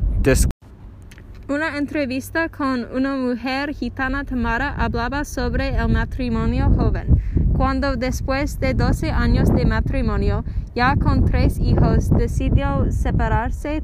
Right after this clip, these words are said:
Speaker 2: tuvo que salir huyendo sin decírselo a nadie. "Me llevé a mis hijos y una maleta, no tuve más apoyo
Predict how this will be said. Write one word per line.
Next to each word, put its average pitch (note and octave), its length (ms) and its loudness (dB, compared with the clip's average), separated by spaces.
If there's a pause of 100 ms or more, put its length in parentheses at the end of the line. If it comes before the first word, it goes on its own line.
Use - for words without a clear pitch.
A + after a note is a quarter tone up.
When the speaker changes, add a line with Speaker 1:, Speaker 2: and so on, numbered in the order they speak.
(140)
Speaker 2:
tuvo C#4+ 400 0
que B3 340 0 (300)
salir B3 720 0 (280)
huyendo C4 840 0
sin C4+ 480 0 (100)
decírselo C4+ 1400 -2
a A#3+ 160 0
nadie. G3+ 480 -2 (220)
"Me A#3+ 240 -2
llevé C4+ 480 -4 (460)
a B3 220 2
mis A#3+ 280 0
hijos C4 580 -2
y A#3+ 240 0
una A#3+ 500 2
maleta, A3+ 720 0
no B3 240 2
tuve C4+ 460 -2
más A#3+ 320 0
apoyo A#3+ 560 0